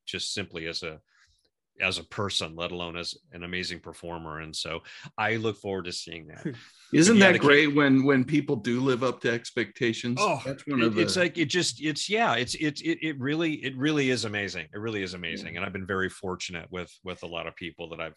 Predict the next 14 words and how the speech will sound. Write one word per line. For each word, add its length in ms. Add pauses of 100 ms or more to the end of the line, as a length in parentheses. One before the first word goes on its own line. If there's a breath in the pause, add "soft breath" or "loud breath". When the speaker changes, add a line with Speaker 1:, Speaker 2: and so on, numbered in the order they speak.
(120)
Speaker 1:
I've 160
gotten 220
to 60
work 280
with 240
and 220 (100)
have 160
that 100
experience 640
with. 220
So 220 (600 soft breath)
yeah, 180
for 180
sure. 360